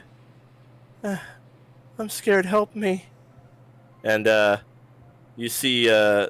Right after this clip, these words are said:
that she lo-, she looks like she might have been very sick. Like, she's dressed like someone who was in, like, a sick bed.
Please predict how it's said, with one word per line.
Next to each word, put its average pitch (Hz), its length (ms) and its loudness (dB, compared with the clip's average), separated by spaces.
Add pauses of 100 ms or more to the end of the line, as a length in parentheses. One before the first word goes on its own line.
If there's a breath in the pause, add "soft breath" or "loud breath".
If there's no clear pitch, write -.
(160)
that 113 120 -6
she - 180 -4
lo-, 135 240 0
she - 200 -8
looks 120 260 -2
like 101 280 -4
she - 180 -10
might 110 160 -2
have 104 80 -2
been 101 160 -6
very 95 240 -4
sick. - 600 -4 (920)
Like, 92 320 -8 (140)
she's 101 320 -10 (140)
dressed 104 520 -2
like 98 160 -2
someone 98 360 -4
who 98 140 -6
was 92 200 -6
in, 95 100 -6
like, 92 180 -6
a 78 60 -8
sick - 360 -4
bed. 90 340 0